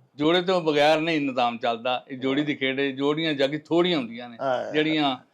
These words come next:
Speaker 1: ਜਿਸ ਤਰ੍ਹਾਂ ਬਾਬਾ ਭਗਤ ਕਬੀਰ ਤੇ ਮਾਈ ਲੋਈ ਜੋੜੀ ਹੋਏ ਨੇ ਨਾ,
Speaker 2: ਹਾਂ।
Speaker 1: ਇਸੇ ਤਰ੍ਹਾਂ ਜੋੜੀਆਂ ਜਾ ਕੇ ਥੋੜ੍ਹੀਆਂ ਹੁੰਦੀਆਂ ਨੇ।
Speaker 2: ਹਾਂ।
Speaker 1: ਇਕੱਲੇ ਇਕੱਲੇ ਪੈਂਦੇ ਪਏ, ਕੋਈ ਕਿੱਥੇ ਡਿਊਟੀ ਲੱਗੇ, ਕਿੱਥੇ ਡਿਊਟੀ ਲੱਗੇ।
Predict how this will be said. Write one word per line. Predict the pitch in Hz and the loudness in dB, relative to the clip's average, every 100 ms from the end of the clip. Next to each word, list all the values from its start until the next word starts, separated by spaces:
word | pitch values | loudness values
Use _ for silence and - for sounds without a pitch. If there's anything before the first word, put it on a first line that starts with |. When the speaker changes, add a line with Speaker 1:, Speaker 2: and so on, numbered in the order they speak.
| _ 143 | _ -4
Speaker 1:
ਜਿਸ | 160 | 0
ਤਰ੍ਹਾਂ | 165 | 2
ਬਾਬਾ | 156 147 | 4 4
ਭਗਤ | 151 156 147 123 | 2 2 0 -2
ਕਬੀਰ | 131 151 156 156 156 | -4 2 4 4 4
ਤੇ | 151 | 2
ਮਾਈ | 139 139 143 | 2 2 2
ਲੋਈ | 135 139 151 | 0 0 0
ਜੋੜੀ | 127 127 180 | 0 0 2
ਹੋਏ | 190 127 | 2 2
ਨੇ | 131 | 0
ਨਾ, | 165 - | 2 2
Speaker 2:
ਹਾਂ। | 123 101 - 196 | 0 -6 -4 0
Speaker 1:
ਇਸੇ | 196 220 | 4 4
ਤਰ੍ਹਾਂ | 202 208 | 4 0
ਜੋੜੀਆਂ | 170 160 180 190 | 2 2 2 0
ਜਾ | 151 | 0
ਕੇ | 160 | 0
ਥੋੜ੍ਹੀਆਂ | 180 170 196 196 | -4 0 2 2
ਹੁੰਦੀਆਂ | 131 117 131 | 0 -6 -12
ਨੇ। | 127 - | -14 -12
Speaker 2:
ਹਾਂ। | 113 107 - | -10 -8 -2
Speaker 1:
ਇਕੱਲੇ | 196 208 | 2 4
ਇਕੱਲੇ | 196 202 196 165 | 4 6 6 4
ਪੈਂਦੇ | 156 165 175 175 | 2 -2 0 2
ਪਏ, | 170 170 | 4 4
ਕੋਈ | 165 165 | 2 -2
ਕਿੱਥੇ | 160 160 185 180 | -4 -2 -2 0
ਡਿਊਟੀ | 156 151 | -2 0
ਲੱਗੇ, | 156 147 143 | 0 0 -2
ਕਿੱਥੇ | 139 135 | -8 -10
ਡਿਊਟੀ | 139 151 143 | -8 -8 -8
ਲੱਗੇ। | 139 135 | -6 -6